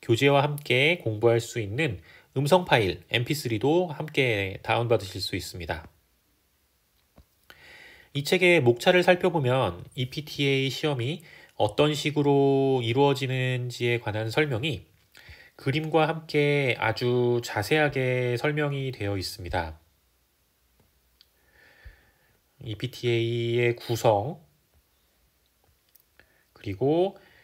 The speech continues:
뭐 채점 기준도 나와 있고요. 등급 환산,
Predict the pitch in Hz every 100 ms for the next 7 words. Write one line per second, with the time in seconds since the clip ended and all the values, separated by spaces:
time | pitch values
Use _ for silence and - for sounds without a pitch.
0 | _ - 92 90 - 180 180 170 156 151
1 | 151 147 143 143 135 131 127 - _ _
2 | _ _ _ - - - 113 131 127 127
3 | 101 92 98 90 - 104 120 110 _ _
4 | _ _ _ - - _ _ _ _ _
5 | _ _ _ - _ _ _ _ _ _
6 | _ - 104 95 101 - 120 110 143 160
7 | 170